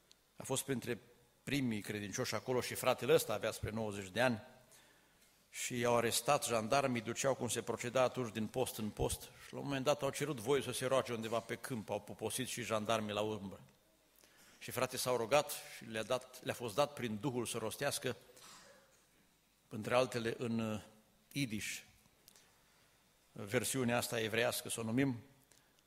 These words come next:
și unul din jandarmi era evreu și a înțeles când ei au zis: „Noi suntem din poporul lui Dumnezeu,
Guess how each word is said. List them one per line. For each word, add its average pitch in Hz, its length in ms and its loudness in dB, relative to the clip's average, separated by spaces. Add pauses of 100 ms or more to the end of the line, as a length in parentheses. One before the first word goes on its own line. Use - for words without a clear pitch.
(680)
și - 220 -6
unul 143 280 2
din 127 180 0
jandarmi 131 480 2
era 131 120 4
evreu 127 480 4 (400)
și - 80 -6
a 120 40 0
înțeles 131 560 0 (460)
când 117 180 -6
ei 131 140 2
au 120 80 2
zis: 117 300 -6 (720)
„Noi 113 180 -6
suntem 131 440 -4
din 117 180 -4
poporul 123 500 0
lui 120 120 -2
Dumnezeu, 113 720 -4